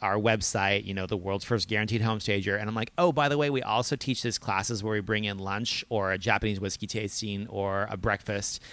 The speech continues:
And we teach these classes on, like, you know, luxury demographics and how to tell the difference between them." And all of a sudden, they're like, "Oh, you're, g-, you can give us more tasty food? Great." So then I get invited back to do these presentations in their offices.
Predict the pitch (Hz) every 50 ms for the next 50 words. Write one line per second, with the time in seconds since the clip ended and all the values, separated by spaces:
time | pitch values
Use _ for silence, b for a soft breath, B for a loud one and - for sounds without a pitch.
0 | B B B B B B B 117 117 117 - 135 117 127 117 - - 127 113 113
1 | - 123 117 104 117 107 107 110 104 104 104 - - 107 101 95 95 95 101 -
2 | - 117 110 110 113 - - 120 110 127 127 131 147 175 175 156 - 98 92 -
3 | 117 110 98 101 95 92 92 - 110 104 95 113 123 107 - 143 139 - - 208
4 | 190 131 107 95 95 98 - 107 113 107 117 123 123 113 - - 127 113 113 110
5 | 107 101 101 107 104 98 104 - - - 226 175 110 107 101 120 120 139 160 -
6 | - 117 127 127 - 127 120 120 113 117 - - 113 107 104 120 131 131 - -
7 | 120 113 - - 120 110 - - 113 127 175 233 202 - - 233 277 202 - -
8 | B B B B B B B B - - 139 151 170 180 156 170 156 135 127 117
9 | 123 117 127 127 131 117 95 101 98 104 101 - - - 113 107 104 110 - -
10 | 110 104 101 104 101 107 101 98 95 - 110 101 98 101 - - 110 101 98 95
11 | 101 113 117 110 117 101 - 120 107 98 98 98 -